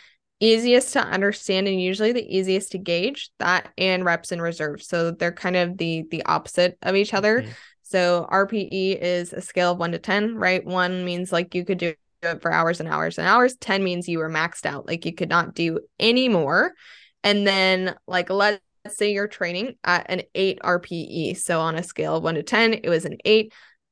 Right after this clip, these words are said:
Speaker 1: That means that when you get done, your reps in reserve would be two, right? So reps in reserve is how many more reps you could do when you get done with the exercise. Most people should be training at, like, a seven to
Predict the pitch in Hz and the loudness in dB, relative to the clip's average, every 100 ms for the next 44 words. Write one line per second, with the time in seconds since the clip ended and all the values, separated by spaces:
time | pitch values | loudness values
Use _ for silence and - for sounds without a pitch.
0 | - 196 - 202 233 220 196 233 247 - | 2 2 2 0 2 4 4 2 -2 0
1 | 190 190 190 185 185 - 208 185 175 175 | 2 2 4 2 0 2 4 4 2 -2
2 | 180 220 185 180 180 196 220 - 196 185 | -8 -6 2 4 6 4 0 -2 -2 -2
3 | 175 180 190 202 185 175 175 - _ 180 | -4 0 4 6 6 4 0 -8 _ -4
4 | 175 165 160 - - 185 85 - - _ | -2 -4 -6 -6 0 2 2 -4 -10 _
5 | _ 165 175 - - 170 185 214 185 185 | _ 0 0 -2 0 4 4 2 -2 0
6 | 185 180 170 165 - 190 190 185 185 180 | 2 2 2 -4 -4 -2 0 0 0 0
7 | 170 170 170 170 - 180 175 185 170 - | -2 0 0 -2 -6 -6 -6 -6 -6 2
8 | 202 220 190 170 165 170 - 156 160 160 | 4 6 4 2 -2 -4 -4 -4 -4 -8
9 | - - - 180 175 160 - - - - | -6 -8 -6 -8 -6 -8 -10 -14 -20 -20
10 | - - _ - 202 214 233 233 262 240 | -20 -20 _ 0 6 6 6 4 -2 4
11 | 233 233 240 208 208 202 190 185 190 175 | 4 4 2 2 4 2 0 0 0 -2
12 | 175 185 202 - 170 175 185 190 - | -4 -4 -4 0 2 2 -2 -4 -6